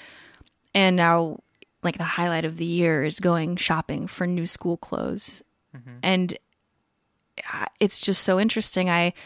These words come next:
Speaker 1: on the topic of, like, primitive technology or these videos where we're going back in time, kind of, and it's our little escape,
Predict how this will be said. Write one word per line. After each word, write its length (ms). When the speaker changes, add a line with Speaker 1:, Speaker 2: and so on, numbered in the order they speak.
Speaker 1:
on 140
the 80
topic 440
of, 380
like, 200
primitive 400
technology 880
or 240
these 220
videos 460
where 160
we're 140
going 320
back 300
in 120
time, 380
kind 320
of, 340
and 100
it's 140
our 120
little 260
escape, 580